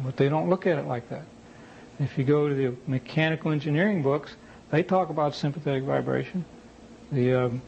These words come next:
music talks about it. There's sympathetic instruments. They've been designed for the past two hundred years. There's all kinds of things.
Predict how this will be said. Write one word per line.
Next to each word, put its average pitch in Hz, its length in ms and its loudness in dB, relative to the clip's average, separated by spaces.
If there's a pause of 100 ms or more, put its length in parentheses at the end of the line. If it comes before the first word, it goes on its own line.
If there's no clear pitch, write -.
(320)
music 180 380 2
talks 147 300 0
about 131 240 0
it. 165 80 -8
There's 135 160 -2
sympathetic 143 480 -2
instruments. 175 560 0 (840)
They've 135 120 0
been 135 160 2
designed 135 420 0
for - 60 -20
the - 80 -20
past 139 260 0
two 139 140 0
hundred 139 240 0
years. 147 260 0
There's 131 200 -4
all 160 140 0
kinds 208 280 2
of 196 80 0
things. - 240 -6